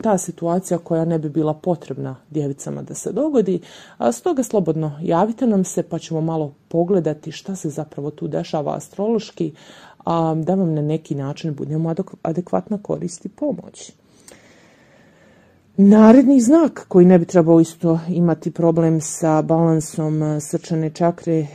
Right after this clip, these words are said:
a, ali to samo tako prividno izgleda, je vaga. A, vaga inače je sposobna da, a, pravilno usmjeri određene stvari,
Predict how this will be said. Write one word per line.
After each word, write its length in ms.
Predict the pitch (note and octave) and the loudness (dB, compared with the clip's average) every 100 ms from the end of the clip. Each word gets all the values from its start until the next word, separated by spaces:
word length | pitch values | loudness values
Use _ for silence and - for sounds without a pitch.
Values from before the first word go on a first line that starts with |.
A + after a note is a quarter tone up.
| D#3+ | -8
a, 600 | - D3+ D#3+ D#3 D#3 D#3 D#3 | -4 -4 -4 -4 -2 -4 -4
ali 140 | D#3 D3+ | -8 -8
to 160 | D3+ | -12
samo 240 | C#3 D#3+ D#3 | -8 -8 -8
tako 220 | D#3 D3+ | -12 -14
prividno 420 | D#3 D3+ D3 C#3 | -12 -10 -8 -8
izgleda, 760 | A#2+ - B3 A3 F#3 F3 D#3+ | -8 -4 -2 0 2 2 2
je 340 | D3+ D3 D3 C#3 | 2 2 0 -2
vaga. 420 | D3+ D3+ F3+ D3+ F#2+ - _ _ _ - _ - - - | -2 2 2 0 -6 -14 _ _ _ -20 _ -20 -20 -10
A, 220 | - F3+ F3+ | 0 4 4
vaga 320 | A#3+ F#4 E4+ | 2 2 4
inače 540 | A#3+ C#4 G#3 F3+ - | 4 4 2 0 0
je 220 | E3 E3 D#3+ | 2 4 0
sposobna 720 | - F3 F3 F3 D#3+ D3+ D3 | -2 -2 0 -2 0 0 0
da, 380 | D3 C#3+ D3 D3 | 0 0 0 -2
a, 120 | D#3 D3+ - | -6 -6 0
pravilno 400 | F3+ D3+ D3+ D#3 | 2 2 0 -2
usmjeri 380 | D#3 D#3 D3 | -2 -4 -2
određene 760 | C#3+ C3+ C#3+ C#3 C3 C3 A#2 C3+ | -2 -4 -6 -6 -8 -6 -8 -10
stvari, 800 | - - D3+ F#3 A3 D#3 D3+ | -12 -6 -2 0 0 0 -4